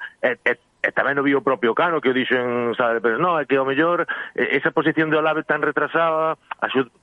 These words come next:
provocou a inferioridade no centro do campo, pero que ao mellor subías ao Olave, subías ao Olave arriba, e deixabas a Peter e Álvaro emparellados un contra un contra os centrales, eh, é moito emparellar un contra un a, a, a, esa, a, a eses cabalos,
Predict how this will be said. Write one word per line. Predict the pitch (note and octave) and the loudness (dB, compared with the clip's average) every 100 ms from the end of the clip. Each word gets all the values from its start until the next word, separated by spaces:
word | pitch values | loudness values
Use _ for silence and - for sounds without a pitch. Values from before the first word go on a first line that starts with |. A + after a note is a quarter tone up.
| _ - _ | _ -20 _
provocou | D3 C3+ C3 D#3 | -2 0 2 2
a | D#3+ | 2
inferioridade | D3 D3 C#3+ D3+ D3+ | 0 0 2 2 0
no | C#3 | 0
centro | C3+ | 0
do | B2+ | 0
campo, | B2 D3+ A#2+ | 0 -2 -2
pero | G2+ G#2 | -6 -4
que | G2 | -6
ao | |
mellor | G2+ C#3+ | -6 -4
subías | D#3 E3 E3 D#3 | 0 2 2 2
ao | D3+ | 2
Olave, | D#3 E3 E3 - - - | 2 2 -2 -6 -10 -2
subías | A2 C#3 D3 | 0 2 2
ao | D#3+ | 2
Olave | D#3+ D#3 | 2 2
arriba, | D#3 E3 F#3+ G3+ - - _ | 0 0 0 -2 -8 -20 _
e | G2 | -2
deixabas | G2 G#2 C#3 D3+ D3 | 0 2 0 0 0
a | C#3+ | 0
Peter | - D3+ D#3 | 0 0 2
e | D3+ | 2
Álvaro | D3 D3+ D3 D3+ | 0 0 0 0
emparellados | C#3 D3 D3 C#3+ C#3+ | 0 0 2 0 0
un | D3 | 0
contra | D3+ C#3 C#3+ | 0 0 -2
un | C#3 | 0
contra | C#3+ C3+ | -2 0
os | C3 | 0
centrales, | B2+ C3 C#3+ D#3+ F#3 - _ _ _ _ _ - | -2 0 0 0 -2 -6 _ _ _ _ _ -2
eh, | A#2 G2+ G2 G2 G2 G2 G2 _ | 0 2 0 0 -2 -2 -4 _
é | A2 A#2 C#3 | -2 0 0
moito | D#3 D3+ D3 | 0 0 -2
emparellar | C#3 C#3+ C3+ C#3 C#3+ | 0 0 0 0 0
un | D3+ D3 | -2 -2
contra | - C3+ C3 C3+ | -4 -2 0 0
un | C#3+ C3 B2 | 0 0 0
a, | A#2 A#2 | 0 -2
a, | A2+ A#2 A#2 A2+ | 0 0 0 0
a, | A#2 | 0
esa, | C3 C3 B2 | 0 0 0
a, | A#2+ A#2+ B2 A#2 | 0 0 0 0
a | |
eses | A#2+ B2+ - | -2 -4 -2
cabalos, | G2+ G2+ B2+ F#2 | -2 0 0 -2